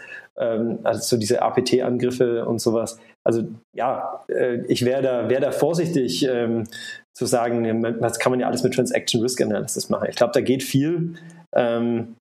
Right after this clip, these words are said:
und da kann man, denke ich, auch die primitiveren Angriffe schon damit, äh, abfedern.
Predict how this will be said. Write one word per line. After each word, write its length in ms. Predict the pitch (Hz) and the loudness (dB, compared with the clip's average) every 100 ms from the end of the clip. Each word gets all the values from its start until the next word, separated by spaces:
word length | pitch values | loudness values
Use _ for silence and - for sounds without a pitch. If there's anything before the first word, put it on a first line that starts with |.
| _ | _
und 280 | 127 123 - | -4 -4 0
da 60 | 117 | 2
kann 160 | 139 | 2
man, 120 | 135 | 0
denke 140 | 123 120 | 0 0
ich, 80 | 123 | 0
auch 80 | |
die 120 | 110 127 | 0 2
primitiveren 600 | 127 120 - 143 135 131 | 2 2 0 0 0 0
Angriffe 440 | 120 127 123 123 | 0 -2 -2 -2
schon 200 | - 123 | 2 2
damit, 360 | 120 117 113 - - - _ - | 2 -2 -4 -10 -16 -20 _ -2
äh, 60 | - | 0
abfedern. 1080 | 107 - 127 127 - 120 131 139 139 - | 0 0 0 2 2 2 0 0 -4 -8